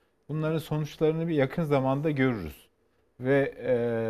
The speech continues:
çok somut olaylar üzerinden yazıldığı da ortaya çıkacaktır. Yani gene-, bir genelleme yok burada. Büyük ihtimalle,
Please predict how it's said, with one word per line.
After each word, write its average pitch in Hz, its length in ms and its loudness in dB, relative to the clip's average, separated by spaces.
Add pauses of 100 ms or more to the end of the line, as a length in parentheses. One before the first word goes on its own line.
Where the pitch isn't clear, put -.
(420)
çok - 240 -6
somut 156 340 0
olaylar 143 440 8
üzerinden 135 540 2
yazıldığı 131 760 2
da 131 340 4
ortaya 113 420 -2
çıkacaktır. - 800 -6 (360)
Yani 98 220 -4
gene-, 117 340 -2
bir 117 100 -4
genelleme 120 600 0
yok 135 200 0 (100)
burada. 90 320 -6
Büyük 196 240 -6
ihtimalle, 190 680 -4